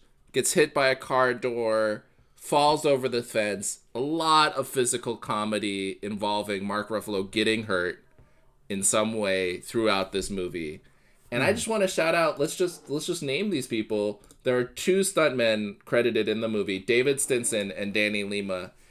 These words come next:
Speaker 1: And I'll have you know, I thought I recognized the work.
Speaker 2: Mm-hmm.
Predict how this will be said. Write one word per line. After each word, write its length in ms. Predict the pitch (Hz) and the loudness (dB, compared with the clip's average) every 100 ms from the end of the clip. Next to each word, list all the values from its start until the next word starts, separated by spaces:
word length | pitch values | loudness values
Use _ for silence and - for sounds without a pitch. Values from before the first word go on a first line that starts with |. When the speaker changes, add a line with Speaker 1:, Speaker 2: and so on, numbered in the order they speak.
| - - - | -20 -18 -6
Speaker 1:
And 140 | 127 | -2
I'll 140 | 127 170 | 0 -2
have 220 | 180 160 | -2 -4
you 100 | 147 | -2
know, 260 | 151 139 - | -2 -2 -2
I 140 | 123 | -2
thought 460 | 135 - 131 139 135 | -2 -2 2 2 2
I 120 | 120 | 0
recognized 720 | 113 113 113 113 113 113 110 | 0 -2 -2 -4 -4 -4 -4
the 100 | 113 | -2
work. 440 | 107 101 131 - - _ _ _ _ _ _ _ _ | -2 -2 -2 -8 -20 _ _ _ _ _ _ _ _
Speaker 2:
Mm-hmm. 200 | 151 143 | -6 -4